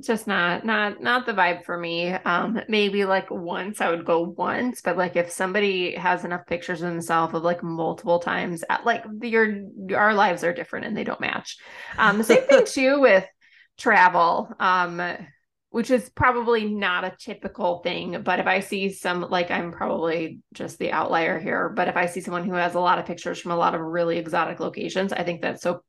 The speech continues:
Speaker 1: super cool and great. So great they get to travel. That's not how my life works as a single mom of three. And I often just wonder, uh, like, are our lives really gonna match? 'Cause I can't just take off and go to Peru with you for two weeks. Like, that's not going to happen.
Speaker 2: Yeah.
Speaker 1: And so if someone's really hyper fo-,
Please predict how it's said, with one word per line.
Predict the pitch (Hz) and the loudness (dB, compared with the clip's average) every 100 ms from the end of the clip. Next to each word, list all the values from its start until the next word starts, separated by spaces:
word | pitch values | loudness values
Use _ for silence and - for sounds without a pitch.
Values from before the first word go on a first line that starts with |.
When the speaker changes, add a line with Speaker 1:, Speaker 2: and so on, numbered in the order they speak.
| - | -20
Speaker 1:
super | - 175 165 | -6 -4 -4
cool | 160 165 165 | -4 -2 -2
and | 160 | 0
great. | 185 226 - | 0 0 -4
So | 170 | -6
great | 170 170 | -4 -6
they | - 165 | -4 -4
get | - | -4
to | - | -4
travel. | - 185 190 233 - - - - _ _ - | 0 2 4 2 -2 -18 -20 -20 _ _ -10
That's | 185 170 190 208 - | -6 2 2 2 0
not | 220 208 | 0 2
how | 202 | 2
my | 185 185 | 2 2
life | 185 185 175 | 0 -2 -4
works | 180 175 - - | -6 -6 -10 -4
as | - 170 | 0 0
a | - | -2
single | 170 170 165 | -4 -4 -2
mom | 165 165 165 | 0 0 -2
of | 165 | -4
three. | 175 175 180 262 262 _ _ _ _ | -2 0 2 0 -4 _ _ _ _
And | - 196 | 0 2
I | 190 | 4
often | 190 - 175 175 208 185 180 175 170 - | 2 4 4 4 0 -2 -2 -4 -6 -10
just | 180 180 | -8 -6
wonder, | 170 175 170 190 - | 0 2 2 0 0
uh, | 190 | 0
like, | 196 - - _ - | -2 -4 -16 _ 2
are | 202 240 | 4 4
our | 202 | 4
lives | 185 185 170 | 4 4 2
really | 190 175 | 0 2
gonna | 170 175 | 0 -2
match? | 170 175 208 - | -2 -2 -2 -4
'Cause | 214 | -2
I | 202 | -2
can't | 196 202 190 - | -2 -4 -4 -4
just | 190 175 | -8 -6
take | 190 175 | -4 -2
off | - - | -2 -2
and | 170 | -2
go | 170 | -2
to | 165 | -4
Peru | - - - | -6 -6 -4
with | - - | -6 -8
you | - | -10
for | - | -10
two | - - | -8 -8
weeks. | - - - | -8 -8 -6
Like, | 190 170 165 | -4 -4 -2
that's | - - | -2 -2
not | 214 170 165 | -2 -2 0
going | 165 180 180 | 0 0 0
to | |
happen. | 196 - - 214 | -2 -2 2 2
Speaker 2:
Yeah. | 220 294 285 | 4 4 4
Speaker 1:
And | 233 208 | 2 0
so | - 214 208 | 2 4 4
if | 202 | 2
someone's | 202 220 240 | 0 -2 -2
really | 202 190 208 196 202 | -4 -4 -2 0 -2
hyper | 190 180 175 175 175 | -2 -8 -8 -10 -4
fo-, | 175 | -2